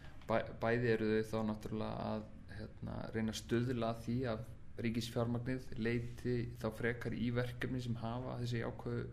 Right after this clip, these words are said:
umhverfisáhrif og það geta verið infrastruktúrverkefni eða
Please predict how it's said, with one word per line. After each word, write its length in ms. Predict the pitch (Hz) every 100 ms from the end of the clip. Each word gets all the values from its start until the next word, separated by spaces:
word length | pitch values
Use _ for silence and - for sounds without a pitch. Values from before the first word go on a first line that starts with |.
| - - - -
umhverfisáhrif 760 | 117 120 131 123 127 131 147
og 120 | 110
það 100 | 98
geta 140 | - 90
verið 260 | 92 95
infrastruktúrverkefni 1200 | 104 107 107 - 107 - 104 104 101 104 - 107 101 104
eða 400 | 101 - -